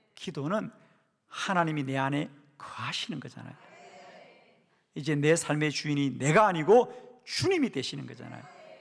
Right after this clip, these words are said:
그러면 이제 주님의 본성과 본체대로 우리는 살아가게 되는 거예요. 사람의 본성은 다 시기하고 질투합니다. 그죠?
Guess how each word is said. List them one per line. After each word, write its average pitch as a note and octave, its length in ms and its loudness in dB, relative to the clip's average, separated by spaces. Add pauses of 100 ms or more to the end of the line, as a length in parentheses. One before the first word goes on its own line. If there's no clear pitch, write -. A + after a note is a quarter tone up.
(320)
그러면 B3 280 -4
이제 - 520 -2
주님의 A#3 600 4
본성과 G3 680 4
본체대로 F3 680 4 (200)
우리는 C3+ 260 -6
살아가게 E3 580 -8
되는 - 280 -8
거예요. - 220 -18 (1800)
사람의 D#3+ 480 0
본성은 D3+ 680 -4
다 C3 320 -14
시기하고 D#3+ 600 -4
질투합니다. C#3+ 680 -6
그죠? D3 280 -12